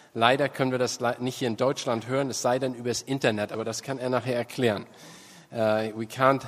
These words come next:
listen to him here on the radio, but maybe over the internet, I think that's possible. John has come here from Geneva. He has a wife and three children, right? How old are they? How old are your children? Twelve, nine,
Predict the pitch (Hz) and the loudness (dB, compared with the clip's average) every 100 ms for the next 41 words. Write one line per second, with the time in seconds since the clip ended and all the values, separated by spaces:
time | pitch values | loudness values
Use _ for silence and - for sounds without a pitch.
0 | - 120 139 139 123 127 120 113 131 131 | -8 -2 -2 -2 -2 -2 -2 -4 0 0
1 | 120 113 113 117 139 147 123 117 120 120 | 0 -2 0 0 2 0 0 -2 2 0
2 | 123 120 113 117 127 120 110 107 110 - | 0 -2 -2 -4 -4 -2 -2 -4 -8 -8
3 | 117 113 110 - - 110 - 104 104 - | -6 -4 -4 -4 -2 -2 -2 -10 -12 -14
4 | - - - - - - 117 131 139 143 | -20 -20 -20 -20 -20 -20 0 6 6 4
5 | 131 - 131 120 131 123 - 107 104 117 | 0 -2 -2 0 0 0 -2 -8 -4 0
6 | 127 131 143 135 - - 107 117 110 110 | 0 2 -2 -2 -8 -20 -8 -4 -2 -4
7 | - - - - _ _ 113 117 120 139 | -6 -8 -10 -16 _ _ -6 -4 -2 -4
8 | - 110 101 - 113 - 151 170 175 165 | -6 -6 -6 -8 -8 -4 -4 -4 -6 -12
9 | 123 135 - - _ _ _ _ _ _ | -16 -16 -18 -20 _ _ _ _ _ _
10 | _ _ _ - 123 147 165 107 98 98 | _ _ _ -14 -10 -8 -8 -8 -10 -14
11 | - _ _ _ _ _ _ _ - - | -20 _ _ _ _ _ _ _ -20 -20
12 | - - 127 117 156 143 104 101 107 92 | -20 -4 0 2 2 0 -4 -6 -10 -10
13 | - 165 - 165 - - - - - - | -14 -18 -18 -20 -20 -20 -20 -20 -20 -20
14 | - _ _ - 123 135 - 123 117 | -20 _ _ -2 0 0 0 0 0